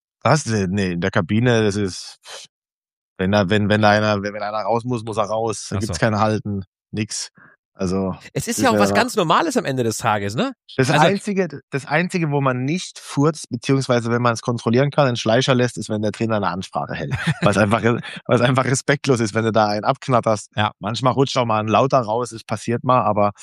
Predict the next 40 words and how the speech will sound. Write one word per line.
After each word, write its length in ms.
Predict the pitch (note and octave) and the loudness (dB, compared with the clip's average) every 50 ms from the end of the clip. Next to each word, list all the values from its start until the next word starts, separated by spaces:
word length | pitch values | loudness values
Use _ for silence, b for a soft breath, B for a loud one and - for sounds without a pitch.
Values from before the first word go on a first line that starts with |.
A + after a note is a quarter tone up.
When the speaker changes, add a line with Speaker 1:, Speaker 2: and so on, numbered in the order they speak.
| B B B B | B B B B
Speaker 1:
dann 200 | - A2 A2 G#2 | -2 0 0 2
sagst 180 | F#2+ A2 A2+ - | 2 0 2 2
du 60 | A#2 | 0
halt 100 | G#2+ - | 0 0
mal 80 | G#2+ G2+ | 0 -2
kurz 220 | - A2 G#2 - | -2 -4 -4 -2
„Sorry“ 280 | - F#2+ G#2 B2 C3 B2 | -2 0 2 2 2 2
und 80 | A2+ G#2 | 0 -2
dann 120 | G#2 G#2 | -4 -4
ist 80 | G2+ - | -4 -2
auch 140 | F#2 - | -2 -2
okay. 260 | G#2 F#2 - - - - _ b b b b b b b b | -2 -4 -6 -8 -10 -10 _ b b b b b b b b
Speaker 2:
Aber 140 | - - A3 | 0 0 0
es 80 | A#3+ | 0
Speaker 1:
Ähm, 60 | F3+ | -2
Speaker 2:
ist 80 | D#3 - | -2 0
so, 100 | - D#3+ | 2 2
Speaker 1:
aber 220 | A#2 - G#3+ C4 C4 | 2 2 2 0 0
Speaker 2:
ne? 60 | - - _ _ _ | -4 -14 _ _ _
Aber 220 | - D3 D3 D#3+ D#3 D3+ - | -4 0 2 2 0 0 -4
so 140 | - - D#3+ | -8 -8 -4
Rülpsen 520 | - D#3+ C#3 C#3+ G3+ B3+ - - - B3 | -2 2 4 6 4 4 2 -4 -8 -6
zum 140 | - A#3+ G#3+ | -4 -4 0
Beispiel, 500 | G3 G3 G3+ G3+ - - G#3+ G#3 A3 A#3 _ _ _ - | 2 2 2 0 -2 -4 -4 -4 -4 -4 _ _ _ 0
bleib 160 | - C#3 D#3+ | 0 2 2
mal 80 | D#3+ D#3+ | 2 0
kurz 200 | - E3+ - - | -2 -2 -2 -2
noch 80 | D#3 C3 | -4 0
dabei, 380 | - C3 B2 C#3 D3 F#3 A3+ - b b b b _ | 0 2 4 4 4 4 2 -2 b b b b _
ist 240 | - F3 E3+ - - | -6 -6 -4 -2 -2
nicht 280 | E3+ E3+ A#3 A3+ - - | -2 -2 -2 -2 -4 -8
so 260 | - - F#3+ F#3+ A3 F#3+ - | -4 0 0 0 0 -2 -4
peinlich 580 | - - C#3+ C#3 D#3+ G#3 A3 B3 D4 A#3 - | 0 2 2 2 2 0 -4 -6 -8 -6 -4
eigentlich 380 | - - A3+ A3+ A#3 G#3+ B3+ G3+ | -4 -4 -4 -4 -6 -8 -10 -10
wie 40 | G3 A#3 | -10 -12
ein 60 | A3+ | -12
Furz. 320 | - - G2+ G2+ - - _ _ _ _ - | -6 -6 -6 -6 -6 -12 _ _ _ _ -6
Speaker 1:
Nö, 180 | G#2+ G#2+ A2+ C3+ | 0 2 4 4
Rülpsen, 480 | B2+ C3 D3 E3 D3+ - - F3 E3 B2+ | 6 4 4 2 2 0 -4 -4 -2 0
nö, 280 | C3 B2 A2 G2 F#2 | 0 2 2 2 2